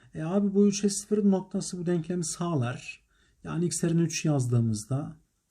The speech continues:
yazıyorum. Üçün karesi dokuz eksi, şu güzel olmadı. Şunu güzel yazalım.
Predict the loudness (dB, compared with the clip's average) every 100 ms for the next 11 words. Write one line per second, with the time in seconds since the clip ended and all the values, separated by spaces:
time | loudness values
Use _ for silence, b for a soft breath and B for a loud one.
0 | b b b b b b _ 2 2 4
1 | 4 2 0 0 0 0 0 2 0 0
2 | -2 -2 -2 -4 2 2 2 -4 -16 _
3 | _ _ b b b b _ -10 -6 2
4 | 4 6 4 2 0 -4 -6 -10 -10 -4
5 | 0 0 0 -2 -4 -6 -6